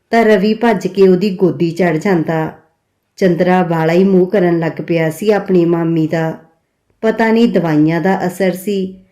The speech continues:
ਜਾਂ ਰਵੀ ਦੇ ਪੁੱਤ ਮਾਂ ਵਾਲੇ ਪਿਆਰ ਦਾ ਅਸਰ ਸੀ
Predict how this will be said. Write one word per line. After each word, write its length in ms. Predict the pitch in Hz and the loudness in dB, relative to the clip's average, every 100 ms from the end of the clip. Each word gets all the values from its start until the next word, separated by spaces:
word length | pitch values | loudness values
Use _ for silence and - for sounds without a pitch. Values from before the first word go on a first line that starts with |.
| _ _ | _ _
ਜਾਂ 240 | 185 233 233 | 2 4 4
ਰਵੀ 300 | 208 190 196 | 2 0 4
ਦੇ 160 | 214 | 4
ਪੁੱਤ 380 | 214 196 185 - | 4 -2 -4 0
ਮਾਂ 260 | 185 185 180 | 2 2 2
ਵਾਲੇ 300 | 180 170 185 | 0 2 0
ਪਿਆਰ 420 | 185 185 165 156 | 2 0 0 -2
ਦਾ 200 | 165 170 | -2 -4
ਅਸਰ 240 | 160 175 | -4 -6
ਸੀ 440 | 160 - 175 160 | -4 -2 -2 -2